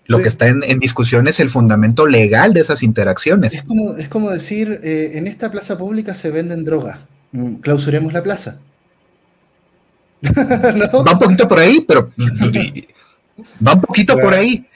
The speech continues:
Speaker 1: pero volvemos al punto. A ver, el asunto es, no es clausurar la plaza, sino empezar a entender de quién la está, quién está llevando la droga y cómo vamos a detectar a los que la están llevando, ¿no? Cómo se están
Speaker 2: Sí.
Speaker 1: haciendo las transacciones de compraventa de estas, este, sustancias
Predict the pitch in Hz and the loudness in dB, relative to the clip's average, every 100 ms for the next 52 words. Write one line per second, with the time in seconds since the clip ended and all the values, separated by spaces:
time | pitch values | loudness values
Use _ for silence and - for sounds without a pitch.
0 | _ _ 135 127 127 127 131 135 143 127 | _ _ 0 2 4 2 2 0 -2 0
1 | 240 - 127 147 135 - - - 117 117 | 0 2 4 2 2 -6 -20 -2 2 4
2 | 117 151 156 160 160 160 - - _ _ | 2 0 4 6 6 4 -4 -14 _ _
3 | - 117 - 196 185 165 165 170 180 160 | 0 2 2 4 4 4 2 2 0 0
4 | 160 180 143 120 110 113 139 151 131 139 | 2 0 0 0 2 2 2 0 0 0
5 | 139 139 139 123 - _ - - 104 113 | 2 2 2 0 -2 _ -10 -2 2 2
6 | 117 - 131 165 - 170 156 117 123 147 | 0 -2 0 0 2 2 4 2 2 2
7 | 151 160 175 143 165 180 _ 113 120 131 | 2 4 4 6 4 0 _ -2 2 4
8 | 127 147 180 131 117 117 117 - 139 208 | 4 2 0 0 0 0 -4 -2 0 2
9 | 247 139 120 110 107 117 113 104 95 92 | 2 0 0 -2 0 2 2 2 0 -2
10 | - - - _ - - _ 135 156 127 | -4 -4 -4 _ -20 -20 _ 2 2 0
11 | 120 147 147 - 147 151 143 120 107 107 | -2 0 0 -2 -2 0 2 2 2 0
12 | - - _ - 127 120 120 - 131 147 | -2 -8 _ 0 2 2 0 0 0 0
13 | 135 123 113 110 110 120 143 131 113 117 | -2 0 0 2 2 2 0 2 2 2
14 | - 120 113 - 110 131 127 156 139 123 | 0 -2 -4 -2 -4 -2 -2 2 2 2
15 | 240 | 0